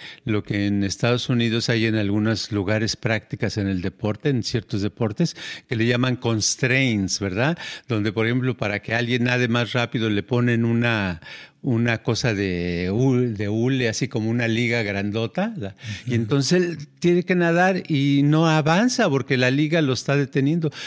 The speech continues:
Speaker 1: pero tiene que hacerle hasta que pueda avanzar con la liga. Y cuando le quitan la liga se va más rápido, ¿verdad? De lo
Speaker 2: Ujú.
Speaker 1: que a-, antes más.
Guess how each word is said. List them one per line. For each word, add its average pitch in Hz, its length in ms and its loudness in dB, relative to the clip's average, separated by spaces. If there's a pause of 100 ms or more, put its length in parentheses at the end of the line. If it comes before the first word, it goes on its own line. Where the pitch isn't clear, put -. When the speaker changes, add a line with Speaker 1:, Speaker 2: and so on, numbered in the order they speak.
(140)
Speaker 1:
pero 127 120 2
tiene 170 280 4
que 175 280 4
hacerle 170 840 0
hasta 143 240 0
que 127 120 -4
pueda 151 280 0
avanzar 127 500 -2
con 131 140 -2
la 127 100 0
liga. 170 240 0 (240)
Y 135 60 -6
cuando 113 200 0
le 117 140 0
quitan 147 240 0
la 135 120 2
liga 131 260 0
se 135 100 -4
va 113 140 0
más 113 200 -2
rápido, 117 420 -2
¿verdad? 135 360 0
De 107 200 2
lo 98 180 0
Speaker 2:
Ujú. 127 80 -6
Speaker 1:
que 107 140 -2
a-, 101 240 -2
antes 120 500 -2
más. 147 240 -2